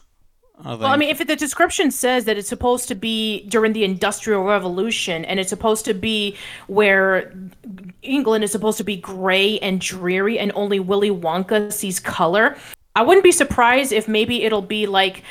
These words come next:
Speaker 2: you know, everything is, like, very, um, sapient and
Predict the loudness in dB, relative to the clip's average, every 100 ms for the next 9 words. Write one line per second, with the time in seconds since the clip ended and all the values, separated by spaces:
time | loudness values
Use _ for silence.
0 | -4 0 2 2 0 2 2 2 0 -2
1 | -2 -2 0 -2 0 2 2 0 -6 -4
2 | 0 0 0 -2 0 0 -4 0 2 2
3 | -2 -6